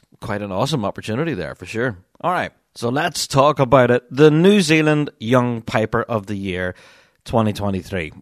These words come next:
What an incredible competition that was. Ourselves here in the Big Rab Show, of course, we were all across it. We live streamed everything <laughs> from the main stage competition. We had all of the P-Brick, we had all the light music as well, uh, which was the M S R competition, and then we even had the impromptu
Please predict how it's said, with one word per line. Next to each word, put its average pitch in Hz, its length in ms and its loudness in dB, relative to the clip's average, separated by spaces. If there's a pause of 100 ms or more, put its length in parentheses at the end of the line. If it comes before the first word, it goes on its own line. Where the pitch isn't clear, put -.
What 151 460 4
an 135 140 2
incredible 110 680 0
competition 104 600 -4
that 95 180 -6
was. 90 380 -6 (160)
Ourselves 208 340 2
here 214 140 6
in 196 60 0
the 185 80 6
Big 180 160 4
Rab 180 220 4
Show, 175 140 2
of 135 120 2
course, 170 400 4
we 143 140 0
were 147 180 6
all 131 280 6
across 151 380 2
it. 143 120 2
We 143 140 0
live 127 300 4
streamed 127 340 -2 (400)
everything 151 680 0 (240)
<laughs> - 240 -2
from 147 260 6
the 127 80 6
main 131 240 4
stage 143 340 2
competition. 147 600 2 (260)
We 143 100 0
had 131 260 4
all 156 280 4
of 127 100 -2
the 113 80 -2
P-Brick, 147 460 2
we 123 100 -2
had 123 280 2
all 120 260 0
the 104 100 -2
light 139 200 2
music 135 260 -4
as 101 140 -8
well, 147 380 4 (280)
uh, 123 140 0
which 113 160 -8
was 98 120 -10
the 104 100 -2
M 95 160 -4
S 87 180 -8
R 127 160 2
competition, 120 560 -2
and 113 120 -2
then 185 240 0
we 147 80 0
even 247 300 -4
had 180 220 -4
the 156 140 -6
impromptu 131 760 -4